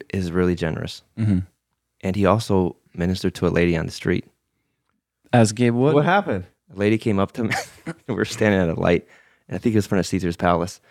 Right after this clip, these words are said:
Speaker 1: And she tries to give him some type of item to be blessed by the higher power. And Gabe goes, "No, no, no, to be lucky.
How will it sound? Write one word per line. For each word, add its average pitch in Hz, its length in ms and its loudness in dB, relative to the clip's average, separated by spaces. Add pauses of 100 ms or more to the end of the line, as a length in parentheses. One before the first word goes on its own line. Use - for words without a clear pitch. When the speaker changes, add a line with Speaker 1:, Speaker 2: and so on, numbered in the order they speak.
(260)
Speaker 1:
And - 100 -20
she 104 80 -6
tries 95 260 2
to 98 80 -4
give 95 220 0
him 90 240 -2
some 92 300 -2
type 87 260 -4
of 82 260 -4
item 87 380 0
to - 120 -12
be 82 140 -2
blessed - 540 -2 (200)
by 85 140 -2
the 85 80 -4
higher 82 260 0
power. 82 280 0
And 82 100 -2
Gabe 85 160 -4
goes, 90 200 -4
"No, 120 240 2
no, 127 160 4
no, 104 120 4
to 107 160 -6
be 107 120 -2
lucky. 98 440 -2